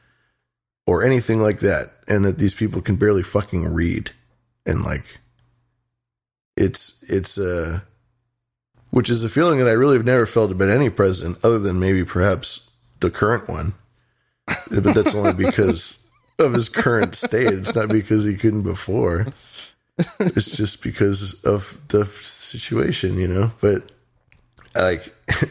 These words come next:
Speaker 1: it, it, and that's kind of part of the irony of the whole thing. And, and when you watch it, I almost think of it, people obviously will think of Trump. I'm sure Meryl Streep thought of him as Trump.
Speaker 2: Oh, yeah.
Speaker 1: I thought of him as Biden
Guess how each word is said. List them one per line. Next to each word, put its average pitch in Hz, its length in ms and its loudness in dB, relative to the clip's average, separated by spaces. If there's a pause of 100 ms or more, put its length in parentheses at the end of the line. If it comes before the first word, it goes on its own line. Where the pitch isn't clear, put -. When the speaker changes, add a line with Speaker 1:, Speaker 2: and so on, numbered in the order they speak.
(960)
Speaker 1:
it, - 240 -14 (480)
it, 107 240 0
and 113 100 -2
that's 110 260 2
kind 98 180 -2
of 78 100 -4
part 104 180 2
of 76 80 -4
the 76 100 -2
irony 120 320 0
of 71 60 -10
the 98 60 -4
whole 90 140 2
thing. 95 300 0
And, 98 120 -2
and 123 220 4
when 143 120 4
you 139 100 4
watch 160 340 4
it, - 240 -2
I 151 180 4
almost 165 360 2
think 143 200 0
of 127 100 4
it, - 340 -2
people 147 500 2 (280)
obviously 127 440 2
will 107 60 2
think 107 220 -2
of 95 60 0
Trump. 110 360 0
I'm 107 140 0
sure 135 280 0
Meryl 113 240 2
Streep - 320 -2
thought 90 220 0
of 82 60 -6
him 80 100 -4
as 85 120 -4
Trump. 87 360 -4 (400)
Speaker 2:
Oh, 95 280 0
yeah. 82 300 -6
Speaker 1:
I 131 240 4
thought 117 500 2
of 104 180 2
him 107 140 2
as 92 120 0
Biden - 580 -2